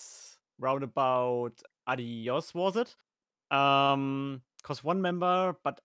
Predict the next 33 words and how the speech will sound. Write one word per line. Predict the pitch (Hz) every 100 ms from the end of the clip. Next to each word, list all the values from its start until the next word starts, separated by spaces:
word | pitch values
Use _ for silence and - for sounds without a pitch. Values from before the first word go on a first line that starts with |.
| -
I'm | 123 156 175 180 175 170
not | 165 175 -
that | 175 160
much | 165 -
into | 170 170
the | 170
member, | 170 175 180 190
so | - 139 127
I | 127
don't | 120 147 131 127
want | 131
to | 131
say | - 123 123
something | 127 131 127 120 117 113
wrong, | 123 147 165 - - _ -
but, | 131 139 139 -
uh, | 135 131
one | 120 131
member | 127 127 123 123
had, | 120 120 - - - _ _ _
um, | 123 123 123 123 120 120 120 113 _ _ _ -
had | 127 117
got, | 127 123 123
has | 123
got | 131 160
many, | 123 117 127 139 135 123
many, | 117 117
many, | 117 127 123
many, | 120 120
many, | 107 107
many, | 85 92
many | 90 120
lines, | 139 139 156 156